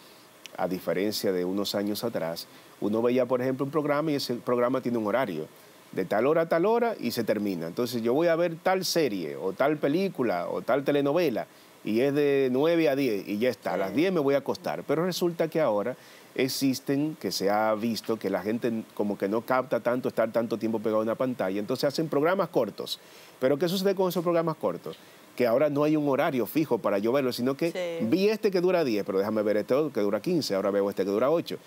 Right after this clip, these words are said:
Speaker 1: Y cuando tú vienes a ver, duraste tres horas en vez de una.
Speaker 2: Así
Speaker 1: ¿Te das
Speaker 2: es.
Speaker 1: cuenta? Haciendo zapping o, o, o viendo por
Speaker 2: No,
Speaker 1: aquí,
Speaker 2: y,
Speaker 1: saltando y
Speaker 2: y, y
Speaker 1: demás.
Speaker 2: todas esas series que hay, padre, que tú pones el capítulo que tú quieres y lo repites las veces que quieres.
Speaker 1: Exactamente.
Speaker 2: No se
Speaker 1: Entonces,
Speaker 2: termina.
Speaker 1: con eso hay que hacer también pequeños ejercicios de uno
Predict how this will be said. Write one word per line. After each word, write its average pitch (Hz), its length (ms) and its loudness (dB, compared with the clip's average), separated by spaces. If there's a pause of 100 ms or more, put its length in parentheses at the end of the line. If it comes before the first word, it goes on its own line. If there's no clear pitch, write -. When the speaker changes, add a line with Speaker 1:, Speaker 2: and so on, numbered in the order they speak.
(140)
Speaker 1:
Y 131 100 2
cuando 139 200 2
tú 180 80 2
vienes 233 240 2
a - 20 2
ver, 165 140 2
duraste 151 340 2
tres 180 300 0
horas 147 200 4
en 107 80 -4
vez 131 120 2
de 131 80 2
una. 113 260 0 (100)
Speaker 2:
Así 165 440 -12
Speaker 1:
¿Te 120 100 0
das 147 80 6
Speaker 2:
es. 147 60 -2
Speaker 1:
cuenta? 120 240 0
Haciendo 123 320 0
zapping 139 440 0
o, 113 60 -2
o, 107 380 0
o 104 40 0
viendo 123 340 0
por 120 160 0
Speaker 2:
No, 294 80 0
Speaker 1:
aquí, 294 80 0
Speaker 2:
y, 262 40 0
Speaker 1:
saltando 113 460 -2
y - 20 -2
Speaker 2:
y, - 40 -2
y - 20 -2
Speaker 1:
demás. 214 160 -2
Speaker 2:
todas 233 100 0
esas 247 240 -2
series 240 380 0
que 233 160 -2
hay, 240 180 0
padre, 233 460 -2
que 208 120 -4
tú 202 140 -12
pones 226 220 -6
el 226 60 -8
capítulo 226 360 -4
que 220 120 -4
tú 226 120 -6
quieres 226 200 -2
y - 20 -4
lo 208 80 -2
repites 202 340 -6
las 220 160 -6
veces 190 240 -4
que 214 100 -6
quieres. - 240 0
Speaker 1:
Exactamente. 117 500 2
Speaker 2:
No - 0 -
se 117 40 2
Speaker 1:
Entonces, 139 320 0
Speaker 2:
termina. 214 120 -8
Speaker 1:
con 143 180 4
eso 233 320 2
hay 151 80 0
que 151 80 0
hacer 156 220 0
también 147 300 2
pequeños 147 560 0
ejercicios 120 640 -2
de 95 120 0
uno 139 320 0